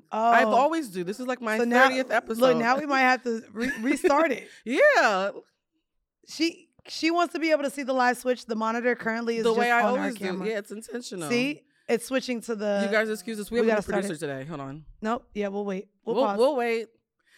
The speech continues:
Speaker 2: And this, and this is, guys, this is actually perfect for the theme. We're gonna keep rolling. This is perfectly for the theme.
Speaker 1: Oh, are we gonna keep rolling?
Speaker 2: Yeah,
Speaker 1: He
Speaker 2: because
Speaker 1: sees the switch on his end. It's just not connected to the monitor.
Speaker 2: I've done thirty-seven episodes, and I can always see the switch. Today should be no different.
Speaker 1: Mm.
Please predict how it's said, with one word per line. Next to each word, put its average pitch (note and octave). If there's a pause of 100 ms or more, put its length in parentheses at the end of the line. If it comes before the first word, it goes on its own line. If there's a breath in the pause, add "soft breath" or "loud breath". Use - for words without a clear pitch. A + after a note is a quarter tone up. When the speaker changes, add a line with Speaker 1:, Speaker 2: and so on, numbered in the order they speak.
(120 soft breath)
Speaker 2:
And F3+
this, C#4
and G#3
this C#4
is, C#4+ (100)
guys, F3
this G3+
is A#3+
actually F3
perfect E3+
for D#3+
the C#3+
theme. D#3
We're E3
gonna F3
keep D#3+
rolling. D3
This -
is G3
perfectly F3+
for -
the C#3+
theme. -
Speaker 1:
Oh, C4
are A#3+
we C#4
gonna C#4
keep C4+
rolling? C#4
Speaker 2:
Yeah, F4+
Speaker 1:
He C4
Speaker 2:
because E4
Speaker 1:
sees F4
the C4+
switch -
on B3
his A#3+
end. C#4+
It's A#3
just G#3
not G#3
connected G3
to G3
the F#3
monitor. F3+
Speaker 2:
I've A3
done F#3
thirty-seven F#3+
episodes, D#3+
and D3+
I -
can C#3+
always D3+
see D3
the D3
switch. E3+
Today C#3+
should C#3
be C3+
no C3
different. B2+
Speaker 1:
Mm. G#3